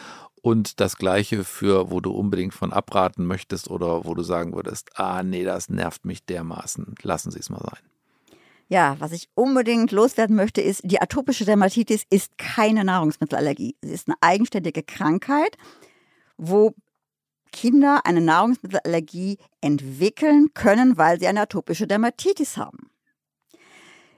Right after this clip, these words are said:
Speaker 2: Dann ist ganz wichtig für mich, selbst wenn ich bei diesen Kindern I G E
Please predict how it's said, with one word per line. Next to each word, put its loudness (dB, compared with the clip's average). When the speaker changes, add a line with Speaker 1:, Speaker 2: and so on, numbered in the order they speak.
Speaker 2:
Dann 6
ist -2
ganz 0
wichtig -4
für 0
mich, 2
selbst 2
wenn 4
ich 4
bei 2
diesen -2
Kindern 0
I 0
G -4
E 0